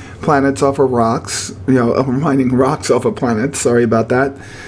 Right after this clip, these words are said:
Some people might be moving cargo, some people might be bounty hunting, others might be salvaging, others might be going on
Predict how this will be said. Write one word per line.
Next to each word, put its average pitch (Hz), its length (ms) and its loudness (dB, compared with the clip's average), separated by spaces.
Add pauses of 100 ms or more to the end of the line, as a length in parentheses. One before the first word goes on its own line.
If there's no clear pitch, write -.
(320)
Some 175 220 2
people 180 220 4
might 170 220 2
be 170 80 0
moving 160 340 0
cargo, 143 420 2
some 143 220 0
people 139 220 0
might 131 280 2
be 123 100 2
bounty 120 480 0
hunting, 123 440 0
others 120 400 2
might 117 180 2
be 120 140 2
salvaging, 120 840 0
others 120 360 2
might 120 240 2
be 120 160 2
going 123 560 0
on 127 520 2